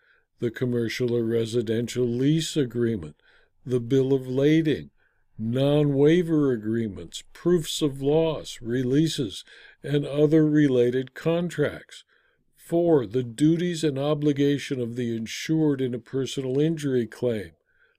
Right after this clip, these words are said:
Five, the duties and obligations of the insurer in dealing with a personal injury claim against an insured or policyholder.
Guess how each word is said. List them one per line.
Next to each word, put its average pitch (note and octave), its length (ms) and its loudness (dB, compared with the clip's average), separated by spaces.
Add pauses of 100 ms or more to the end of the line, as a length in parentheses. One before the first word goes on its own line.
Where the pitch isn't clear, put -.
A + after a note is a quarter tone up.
(140)
Five, D#3+ 640 0
the B2+ 120 -4
duties D#3 500 0
and D3+ 160 -2
obligations C#3+ 920 -2
of C#3+ 200 -6
the D3+ 220 -2
insurer D3+ 1120 0
in A2 160 -4
dealing B2+ 440 -4
with B2 180 -4
a B2+ 60 -4
personal C3 600 -4
injury B2+ 440 -4
claim B2+ 480 -6 (380)
against B2+ 560 -2
an C3 160 -2
insured C3 800 -6 (340)
or C3 220 -2
policyholder. C3+ 1040 0